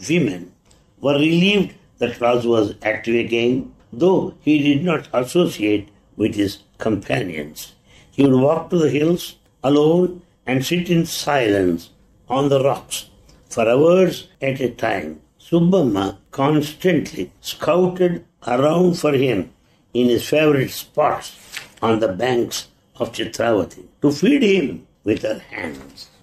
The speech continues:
At another time, Razu would leave the house at night and wander about aimlessly.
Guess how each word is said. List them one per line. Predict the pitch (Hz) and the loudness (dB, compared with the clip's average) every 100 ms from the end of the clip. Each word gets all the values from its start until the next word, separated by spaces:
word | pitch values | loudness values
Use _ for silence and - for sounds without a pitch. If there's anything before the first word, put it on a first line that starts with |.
| - | -6
At | 143 170 | -2 2
another | 190 196 185 | 2 2 0
time, | 175 165 180 175 - - _ - - | 0 0 2 2 0 -10 _ -20 -4
Razu | 139 170 151 185 165 - - - - | 0 0 2 2 0 -2 -12 -20 -8
would | 143 139 160 | -4 0 2
leave | 208 202 | 2 2
the | 170 139 - - - 156 | 0 -2 -8 -20 -6 -2
house | 123 90 - - _ _ - | 0 -2 -4 -12 _ _ -6
at | 180 - | -6 -2
night | 175 208 190 - - - _ - | 0 0 0 -4 -14 -20 _ -4
and | 143 143 131 | 0 2 2
wander | 160 175 151 135 110 - | 2 2 2 2 0 -6
about | 117 113 120 147 - - - _ _ _ _ - | -4 0 2 0 -2 -12 -20 _ _ _ _ -2
aimlessly. | 131 139 139 170 - 92 87 | 2 2 2 0 -2 -6 -8